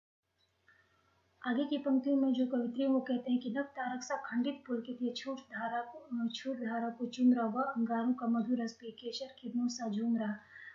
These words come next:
अनमोल बना रहने को, कब टूटा कंचन हीरा पिघला।" कहता है कि, अ, स-, आकाश के तारों की तरह कई भागों में खंडित होकर भी जो सोना है वो खुश है, क्योंकि और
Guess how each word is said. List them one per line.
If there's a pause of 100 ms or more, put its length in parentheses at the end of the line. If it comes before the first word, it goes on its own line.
(100)
अनमोल
बना
रहने
को,
कब
टूटा
कंचन
हीरा
पिघला।" (580)
कहता
है
कि,
अ,
स-, (140)
आकाश
के
तारों
की
तरह
कई
भागों
में
खंडित (120)
होकर (540)
भी
जो
सोना
है
वो
खुश
है,
क्योंकि
और